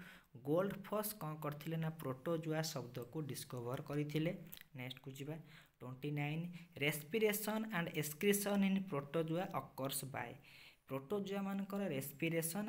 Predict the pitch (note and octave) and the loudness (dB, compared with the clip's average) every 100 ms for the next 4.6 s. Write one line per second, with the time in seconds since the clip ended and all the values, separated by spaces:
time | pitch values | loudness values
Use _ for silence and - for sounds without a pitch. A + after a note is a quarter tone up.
0 | - C3 - C#3+ C#3+ D#3 F#3+ - C3 - | -2 -4 -2 -2 -2 -2 -2 -2 -2 0
1 | C3 C#3+ C#3+ D3 D3+ D#3+ F3 G3+ D3+ C3 | -2 0 2 2 0 0 -2 -2 0 0
2 | C3+ - F3+ F3+ F3 F3+ F3+ F3+ F3+ - | 2 6 6 6 6 6 4 0 0 0
3 | F3 F3 F3+ F#3 G3 E3+ D#3+ D#3 F3 F#3+ | 2 2 0 -2 -2 2 4 6 6 8
4 | G3 G3 E3 F#3+ G#3 A#3 | 6 4 4 6 6 2